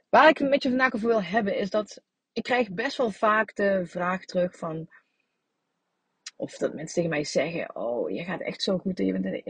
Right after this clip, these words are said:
in de afgelopen tijd jaren zo goed gegroeid. Eh, je hebt zoveel voor elkaar gekregen, je hebt zoveel doelen behaald. Hoe doe je dat? Eh,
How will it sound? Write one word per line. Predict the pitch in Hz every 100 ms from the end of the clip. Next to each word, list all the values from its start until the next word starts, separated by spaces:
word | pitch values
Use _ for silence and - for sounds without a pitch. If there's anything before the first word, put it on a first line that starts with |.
| 185 190 175
in |
de | 190
afgelopen | - - 190 180
tijd | - 190 185 190 - _ - - _ _
jaren | - 151 175 190 180
zo | 156 170 185 196
goed | 190
gegroeid. | - 170 - 175 170 165 - -
Eh, | - 151 - 62 58 - - _ _ _ _ _ _ _ _ _
je | - 160
hebt | 127 - -
zoveel | - 196 208 269 262 208
voor | 196
elkaar | 190 190 196
gekregen, | 196 180
je | 170
hebt | 175
zoveel | - 202 208 196 185
doelen | 196 185 175
behaald. | 175 165 156 160 - - _
Hoe | 233 247
doe | 185 269
je | 285
dat? | 175 139 123 - - _ _ _ _ _ _
Eh, | - 185 180 180 175 170